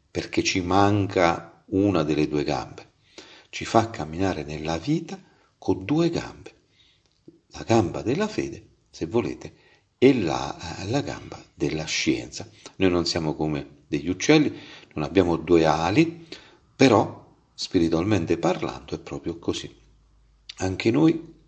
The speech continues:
dobbiamo essere sostenuti, se vogliamo essere felici e volare verso la salvezza, di questi due, di questi due doni, il timore di Dio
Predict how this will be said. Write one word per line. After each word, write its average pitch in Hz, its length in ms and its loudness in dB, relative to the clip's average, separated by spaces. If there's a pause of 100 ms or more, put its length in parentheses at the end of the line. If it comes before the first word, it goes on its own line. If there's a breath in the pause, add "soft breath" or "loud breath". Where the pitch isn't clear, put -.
dobbiamo 90 360 2
essere 80 460 -2
sostenuti, 95 1400 2
se - 180 -6
vogliamo 71 600 -6 (560 loud breath)
essere 78 440 -2
felici 80 560 -6
e - 140 -16
volare 71 480 -4
verso 73 600 -10 (300 soft breath)
la 85 120 -8
salvezza, - 640 -4 (500 soft breath)
di 165 180 -4
questi 160 600 0
due, 69 500 -6 (280 soft breath)
di 101 100 -8
questi 110 380 0
due 98 220 -2
doni, - 380 -10 (420)
il - 260 -6
timore 104 440 0
di 139 180 4
Dio - 300 -12